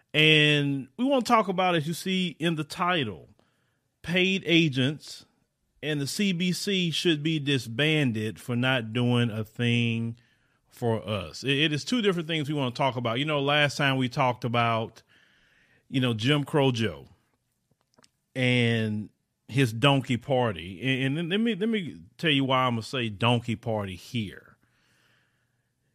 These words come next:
Their party themselves put as their mascot a donkey, right? In, in the Bible, they would call him an ass. Well, that's what the Bible would say, right?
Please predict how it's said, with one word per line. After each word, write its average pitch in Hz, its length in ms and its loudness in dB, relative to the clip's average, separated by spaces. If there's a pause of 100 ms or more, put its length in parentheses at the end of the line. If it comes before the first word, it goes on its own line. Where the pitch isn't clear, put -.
(640)
Their 190 240 2
party 185 760 2 (100)
themselves 120 1000 0 (640)
put 175 300 2
as 135 320 2
their 135 260 2
mascot 143 800 2
a 135 80 -4
donkey, 123 600 0
right? 127 420 2 (380)
In, 117 200 -4
in 123 160 0
the 117 60 2
Bible, 123 480 2
they 120 100 0
would 120 140 -2
call 117 260 0
him 120 140 0
an 123 100 -2
ass. 127 640 -4 (140)
Well, 104 140 -8
that's 110 220 -6
what - 40 -12
the 139 80 0
Bible 139 320 6
would 87 120 -12
say, - 180 -14 (340)
right? 120 320 -4